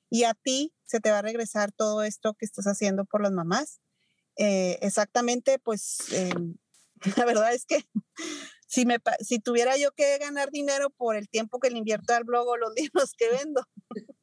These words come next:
hasta risa me da, porque, bueno, ¿qué te puedo decir? Tú sabes de esto, ¿no? No, no, no, no, no, uno no se hace rica ni mucho menos.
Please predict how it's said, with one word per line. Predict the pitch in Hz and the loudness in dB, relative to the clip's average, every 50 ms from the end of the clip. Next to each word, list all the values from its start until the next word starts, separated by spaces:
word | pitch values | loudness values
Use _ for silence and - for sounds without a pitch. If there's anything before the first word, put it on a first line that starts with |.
| _ 302 - _ _ _ - 359 359 359 349 262 277 254 247 | _ -20 -20 _ _ _ -16 -14 -12 -12 -8 -4 -4 0 0
hasta | 247 - - 277 262 | 0 0 2 0 0
risa | 254 269 262 302 320 311 | 0 0 0 0 0 2
me | 311 285 262 | 0 0 0
da, | 240 214 - _ _ | -2 -4 -6 _ _
porque, | - 233 233 - 170 - 233 220 208 320 - - 302 311 311 285 269 262 247 226 208 - _ | -6 -6 -6 -6 -8 -10 -10 -8 -8 -8 -10 -12 -12 -14 -16 -16 -16 -12 -10 -12 -12 -8 _
bueno, | - 220 226 214 190 170 - _ _ - | -2 0 2 2 0 -2 -4 _ _ 0
¿qué | 196 196 | 0 0
te | - 233 220 | 2 0 0
puedo | - 240 247 | 2 2 2
decir? | 247 220 - 226 208 - | 2 0 -2 -8 -4 0
Tú | 294 294 | 0 0
sabes | 285 - 269 233 240 247 247 226 | 2 4 2 2 2 2 -2 -2
de | 214 190 | -4 -6
esto, | 180 - - 170 | -6 -4 -6 -4
¿no? | 170 196 220 233 | -2 -2 -2 -2
No, | 226 214 208 190 175 | -2 -2 -2 -2 -2
no, | 170 175 185 | -2 -2 -4
no, | 185 196 202 208 | -2 -2 -2 0
no, | 208 220 214 - | 2 2 0 0
no, | 202 226 233 240 220 - | 0 0 0 0 0 0
uno | 269 277 285 294 285 | 0 2 2 2 2
no | 285 285 285 | 2 0 0
se | - - | 2 0
hace | 262 262 285 277 | 0 2 2 0
rica | 269 269 - - 269 269 | -2 -2 -2 -2 -2 -2
ni | 269 262 | -2 -4
mucho | 240 220 208 - 220 208 | -6 -6 -4 -4 -2 0
menos. | 202 202 190 175 170 - | 0 -2 -2 -4 -8 -10